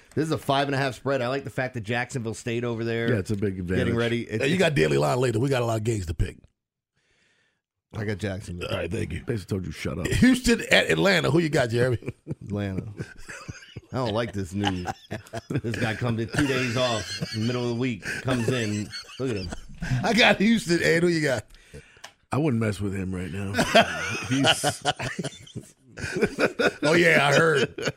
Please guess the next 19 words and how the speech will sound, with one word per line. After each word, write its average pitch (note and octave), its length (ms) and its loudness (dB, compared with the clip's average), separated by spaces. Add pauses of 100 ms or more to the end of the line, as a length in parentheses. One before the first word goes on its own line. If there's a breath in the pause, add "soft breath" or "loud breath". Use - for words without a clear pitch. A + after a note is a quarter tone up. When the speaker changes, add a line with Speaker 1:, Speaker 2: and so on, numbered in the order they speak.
(100)
Speaker 3:
I D3 100 0
heard. E3+ 440 6
He's E3+ 220 -2
on E3+ 80 2
the E3+ 80 4
heater. A3+ 440 6 (160)
Speaker 2:
<laughs> - 160 -10
He's D#3 200 2
on C#3 140 4
the A#2 80 4
heat. B2+ 200 2
I'm C3 120 0
going D#3+ 220 4
Atlanta B2 340 2
as G2+ 160 0
well. G2+ 220 -4
Speaker 3:
<laughs> - 40 -4
He's G3 180 4
going E3+ 180 0